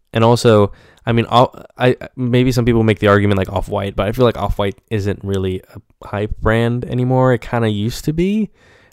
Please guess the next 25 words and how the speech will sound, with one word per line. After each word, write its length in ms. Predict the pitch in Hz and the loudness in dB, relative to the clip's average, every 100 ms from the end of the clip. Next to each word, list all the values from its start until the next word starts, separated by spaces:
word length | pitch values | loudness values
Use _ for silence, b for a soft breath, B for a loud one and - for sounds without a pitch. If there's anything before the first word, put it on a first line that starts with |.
| - | -2
Now 200 | 113 113 | 2 2
it's 160 | 104 | 2
more 240 | 107 104 104 | 2 2 2
so, 260 | - 101 | 2 2
like, 240 | 95 90 90 | 2 -2 -4
a 60 | |
designer 440 | 90 95 92 95 92 | -6 -4 -2 0 0
brand. 480 | 95 92 92 92 - | 0 0 -2 -6 -6
Not 200 | 120 123 | -2 0
as 120 | 131 | 0
many 160 | 117 110 | -2 -4
people 280 | 107 104 95 | -4 -6 -4
are 140 | 95 | -2
wearing 260 | 95 92 95 | -2 -2 -4
it. 80 | - | -6
It's 140 | 120 | -2
really 180 | 262 226 | 0 0
expensive. 600 | - - 117 143 98 95 | -2 -6 -6 -4 -6 -4
Like, 120 | 98 | -4
if 120 | 98 | -4
you 80 | 104 | -4
think 180 | - 117 | -2 -4
about 260 | 98 90 | -4 -6
it, 140 | 90 92 | -8 -6
like, 220 | 90 87 | -6 -6